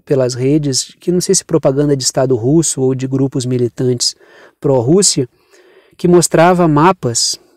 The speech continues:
eh, mapas, eh, do, eh, do Estado russo atualizados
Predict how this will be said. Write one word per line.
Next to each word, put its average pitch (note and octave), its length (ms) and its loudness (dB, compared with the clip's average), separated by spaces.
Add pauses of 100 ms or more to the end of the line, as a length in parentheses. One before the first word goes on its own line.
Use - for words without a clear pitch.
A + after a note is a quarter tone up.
eh, C3 280 -4
mapas, D#3 800 -2
eh, C#3+ 160 -6
do, C3 360 -2
eh, E3+ 280 -8 (920)
do D#3+ 140 2
Estado F#3+ 420 2
russo F3+ 420 0
atualizados D#3+ 960 0